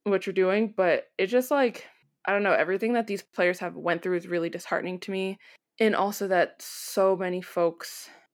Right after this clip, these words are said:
within this media environment often forget how players are human, but also how they will unfairly criticize certain players, mostly Black ones,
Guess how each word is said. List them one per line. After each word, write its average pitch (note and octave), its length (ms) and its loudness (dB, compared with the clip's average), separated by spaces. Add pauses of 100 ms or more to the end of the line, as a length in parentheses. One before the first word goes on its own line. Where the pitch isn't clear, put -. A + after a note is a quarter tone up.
(140)
within F#3+ 300 0
this E3+ 180 0
media F3 200 -2
environment E3 640 -2 (340)
often F#3 340 -4
forget F3 460 -2
how E3+ 240 -12
players F3+ 480 -4
are E3+ 100 -8
human, G#3 480 -6
but F3+ 240 -6 (340)
also F3 720 -2 (280)
how F#3 240 -2
they F3 120 2
will D#3+ 380 0 (340)
unfairly E3 1160 -2
criticize - 800 -4
certain - 320 -6
players, G#2+ 500 -4 (200)
mostly F3 400 -4
Black - 340 -6
ones, - 460 -12